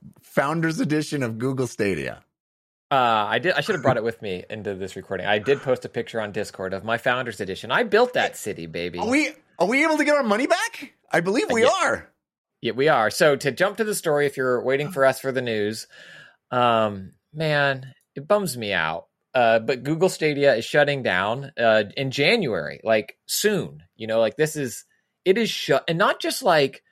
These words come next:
Speaker 2: "Hey, we're gonna stop purchases. Uh, hey, there's not gonna be any new games, but you can keep playing the games you have. Hey,
Speaker 1: No.
Speaker 2: no new." It's, "Hey,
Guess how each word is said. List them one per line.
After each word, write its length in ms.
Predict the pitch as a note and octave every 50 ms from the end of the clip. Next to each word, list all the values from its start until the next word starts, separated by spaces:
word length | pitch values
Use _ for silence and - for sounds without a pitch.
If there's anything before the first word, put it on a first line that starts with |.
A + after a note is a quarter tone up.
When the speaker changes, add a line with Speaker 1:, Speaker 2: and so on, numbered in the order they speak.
| _ _ _ _
Speaker 2:
"Hey, 400 | - E3+ E3 D3+ D3+ D3 D3 D3
we're 180 | C3 B2+ C3+ C3+
gonna 140 | C#3 C3+ B2
stop 480 | - - C3+ B2+ B2+ B2 - - _
purchases. 1160 | _ - B2+ A#2+ A2+ - A#2+ A2 - - A#2 A2+ A2 A2 G#2+ G#2+ G#2+ G#2+ G#2 G#2 - - - - _ _ _ _ _ _ _ -
Uh, 480 | G2 G2+ G2 F#2+ F#2+ F#2+ F#2 F#2+ F#2+ G2
hey, 560 | A2 B2+ D3 C#3+ C3 B2 A#2+ A2+ A#2 A2+ G#2+
there's 120 | F#2+ G#2+
not 160 | G2+ A#2+ A2+ -
gonna 120 | A#2+ A#2
be 60 | A#2
any 120 | A#2 A#2 A2+
new 160 | A2 A2 A2
games, 460 | G#2 A2+ A2 G#2+ G#2+ A2 A2 - A#2+
but 420 | A#2 A#2+ C3+ B2+ B2 A#2+ A#2+ A2+ - _ _ _ _ _ _
you 140 | - A#2 A2
can 100 | - A2+
keep 220 | - - B2+ - -
playing 260 | - A2+ A2+ A2 G#2+
the 80 | G#2+ G2+
games 340 | G2 G2+ G#2 G#2 G2+ F#2 A2
you 80 | A2
have. 500 | G2 F#2+ G2+ G2+ G2+ G2 G2 G2 G2+ F#2+
Hey, 260 | F#2+ G#2+ A#2 A2+ A2 A2
Speaker 1:
No. 160 | F#2 D#2+ D#2
Speaker 2:
no 180 | - G#2 G#2 G#2
new." 240 | G#2 G#2+ G#2+ G#2 - _ _ - -
It's, 160 | - C#3+ - -
"Hey, 320 | E3 E3 D3+ C3 G#2+ F#2